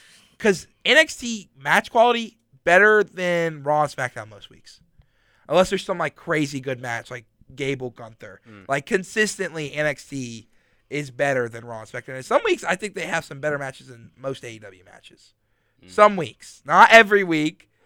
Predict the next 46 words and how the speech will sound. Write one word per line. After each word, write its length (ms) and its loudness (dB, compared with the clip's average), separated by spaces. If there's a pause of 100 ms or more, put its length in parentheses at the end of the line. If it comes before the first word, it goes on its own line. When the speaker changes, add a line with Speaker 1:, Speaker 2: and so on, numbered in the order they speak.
(180)
Speaker 1:
Some 360 4
weeks. 460 -8
Like, 180 -12
Speaker 2:
Mm. 20 -20
Speaker 1:
some 180 0
weeks 220 -2
when 100 -6
they 100 0
put, 300 2
like, 300 0
you 80 -16
know, 240 -8 (360)
Ilya 300 0
versus 340 -6
anybody 440 -8
who's 140 -8
pretty 260 -10
good, 340 -8 (1200)
you 40 -20 (120)
get 40 -18
a 80 -20 (200)
really 240 -18
good 140 -12
match. 300 -14 (320)
Um, 340 4
or, 100 4
like, 280 4
Carmelo 760 2
and 220 -8
Wes 280 -4
Lee 180 -6
from, 140 -16
like, 140 -8
a 40 -20
couple 220 -10
weeks 180 -6
ago, 300 -4
which 140 -8
had 120 -4
a 40 -4
really 340 -6
creative, 420 -8
good 160 -14
finish. 360 -20 (640)
Pretty 140 -6
good. 220 -4